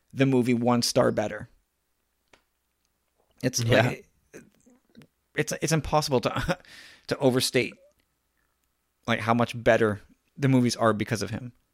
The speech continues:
Speaker 2: Yeah, and the fact that he's super into it, he loves Star Wars, and he's been on record as saying that, yeah, like,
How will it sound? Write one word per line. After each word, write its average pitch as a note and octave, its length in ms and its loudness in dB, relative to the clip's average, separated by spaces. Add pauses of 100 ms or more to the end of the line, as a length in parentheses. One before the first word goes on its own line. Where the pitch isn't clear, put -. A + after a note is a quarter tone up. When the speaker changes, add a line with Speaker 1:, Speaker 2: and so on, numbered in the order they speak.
(840)
Speaker 2:
Yeah, C3+ 100 0
and B2+ 100 -2
the A2+ 40 -6
fact C3 280 2
that A#2 120 0
he's A2 200 -4
super - 440 0
into A#2+ 440 2
it, A#2 320 2
he A2+ 140 -8
loves A2+ 340 4
Star A2 280 4
Wars, A2+ 320 2
and G2+ 300 -6 (460)
he's C3 480 -2
been B2+ 400 2
on A2 240 -4
record A2+ 300 0
as G2+ 140 -2
saying A2+ 300 0
that, G2+ 180 -4 (580)
yeah, G2 220 0
like, G2+ 320 -4